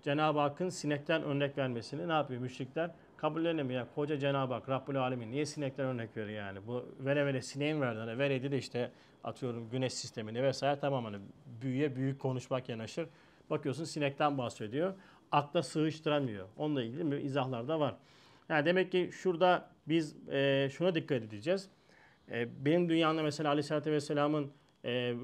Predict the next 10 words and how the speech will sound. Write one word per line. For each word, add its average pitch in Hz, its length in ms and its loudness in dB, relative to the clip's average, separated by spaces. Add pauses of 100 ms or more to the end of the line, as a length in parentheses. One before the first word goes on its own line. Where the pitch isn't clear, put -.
(160)
alemimde 139 600 0
o 139 300 4
şahs-ı 143 340 -2
manevisinin 135 720 0 (200)
böyle 131 360 2 (300)
gitgide, 135 500 -2 (320)
e, 113 520 -4 (100)
büyümesi, 135 520 2
idrakimde 131 1000 0
anlaşılması, 131 800 -2